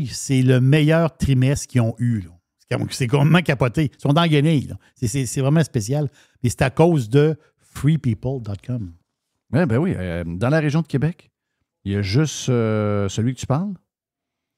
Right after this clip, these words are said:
Speaker 2: J'imagine qu'à Montréal, il y en a une couple, là, mais, euh, OK,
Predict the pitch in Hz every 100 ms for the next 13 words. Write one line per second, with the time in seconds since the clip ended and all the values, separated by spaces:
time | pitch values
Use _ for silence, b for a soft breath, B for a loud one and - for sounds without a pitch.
0 | _ _ _ _ 92 85 110 131 131 107
1 | 90 104 95 80 - 135 120 101 87 80
2 | 80 80 78 73 65 71